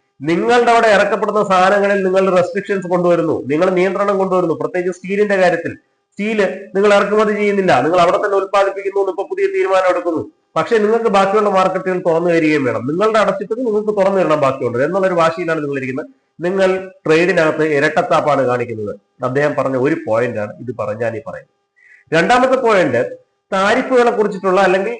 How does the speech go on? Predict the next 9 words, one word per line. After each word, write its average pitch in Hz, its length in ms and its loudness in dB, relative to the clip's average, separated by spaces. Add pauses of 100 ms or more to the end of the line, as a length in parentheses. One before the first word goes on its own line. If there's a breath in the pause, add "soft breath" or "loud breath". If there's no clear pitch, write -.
(100)
ട്രേഡ് 208 500 2
ഡീലുകൾ 208 400 0
സെറ്റ് 214 300 -4
ചെയ്യുന്നതിനെ 208 380 0
കുറിച്ചിട്ട് 196 340 -6
അദ്ദേഹത്തിനോട് 185 520 0
ചോദിച്ചതല്ല, 208 600 0
അദ്ദേഹം 190 320 0
തന്നെ 190 120 0